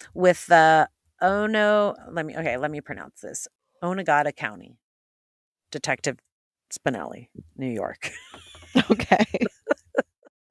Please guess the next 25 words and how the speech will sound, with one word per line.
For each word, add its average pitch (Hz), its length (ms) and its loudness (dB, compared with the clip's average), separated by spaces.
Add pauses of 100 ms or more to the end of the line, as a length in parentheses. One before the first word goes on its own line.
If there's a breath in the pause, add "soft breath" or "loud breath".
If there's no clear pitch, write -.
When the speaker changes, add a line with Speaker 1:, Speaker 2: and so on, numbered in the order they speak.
(680 loud breath)
Speaker 1:
I 330 160 6
sound 330 300 4
like 302 200 6
Law 226 240 8
and 220 80 6
Order. 165 400 6 (960 loud breath)
Onagata 170 380 6
County, 123 420 -4 (720)
Detective 135 380 -4
Spinelli, 110 580 -8 (340)
New 113 80 -12
York. 104 420 -14 (520 loud breath)
Okay, 214 280 4 (140)
so 247 240 6
he 381 280 6
believed, 196 560 4
like, 202 200 6
right 208 200 8
from 196 160 -8
the 175 80 -2
start 139 500 2
that 160 200 4
Stacy 156 340 -4
was 143 160 -6
involved. 127 520 -8